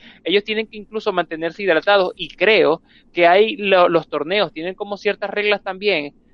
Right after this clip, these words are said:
para que ellos no, como que no se sobreexijan, porque al parecer han, han ocurrido jugadores que se desmayan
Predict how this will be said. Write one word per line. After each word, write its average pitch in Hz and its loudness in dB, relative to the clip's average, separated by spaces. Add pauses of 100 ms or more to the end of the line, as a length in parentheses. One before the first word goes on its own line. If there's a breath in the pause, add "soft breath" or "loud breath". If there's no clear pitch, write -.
(120)
para 160 2
que 160 -4
ellos 190 -2
no, 202 2
como 160 -8
que 139 -4
no 170 -8
se 220 -8
sobreexijan, 196 -2
porque 143 -2
al 139 0
parecer 147 0
han, 175 2
han 175 0
ocurrido 190 -2
jugadores 175 4
que 175 -18
se 170 -4
desmayan 151 -4